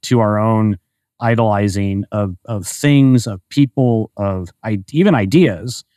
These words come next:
Uh, and it's like, even, even with what we do in, in our,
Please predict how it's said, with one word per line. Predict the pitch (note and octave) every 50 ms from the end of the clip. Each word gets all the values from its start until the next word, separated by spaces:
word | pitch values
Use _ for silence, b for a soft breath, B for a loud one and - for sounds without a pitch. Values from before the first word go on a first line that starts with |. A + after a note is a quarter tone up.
| _ _ _ _ _ _ -
Uh, | - A#2 A2 G#2+ A2+
and | A#2 A#2 A#2
it's | G#2+ - - - _ -
like, | B2 A#2 - - _ _ _ _
even, | - A2 A2+ A#2 A#2+ B2 A#2 - _ _ _
even | - G2 F#2 G2+ A#2
with | A#2+ A2+ -
what | A#2+ B2
we | A#2 A#2+ A#2+
do | G#2+ A2 A#2+ B2 B2 A#2 G#2+ G#2 - A#2
in, | A2+ A#2
in | A#2+ A2+ A2
our, | A2 A2 A#2+ B2 A2 A#2+